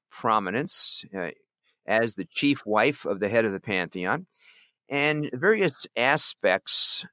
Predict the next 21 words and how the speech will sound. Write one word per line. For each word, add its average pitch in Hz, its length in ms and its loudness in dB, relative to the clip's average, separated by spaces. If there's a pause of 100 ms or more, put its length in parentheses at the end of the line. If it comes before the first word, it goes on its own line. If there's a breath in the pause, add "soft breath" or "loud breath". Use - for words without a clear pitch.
to 139 380 0
her 127 380 0
character. 117 760 2 (600 soft breath)
She - 180 0
was 123 240 2
a 107 60 2
mother 117 460 2
goddess, 143 760 2
uh, 95 180 2
a 95 120 0
goddess 123 600 2
of 104 340 2
fertility. 156 920 -2 (680)
She 131 200 -4
was 120 180 2
a 113 60 2
goddess 117 580 4
of 90 220 0 (120)
grace - 1000 4
and 101 400 0
beauty. 151 420 2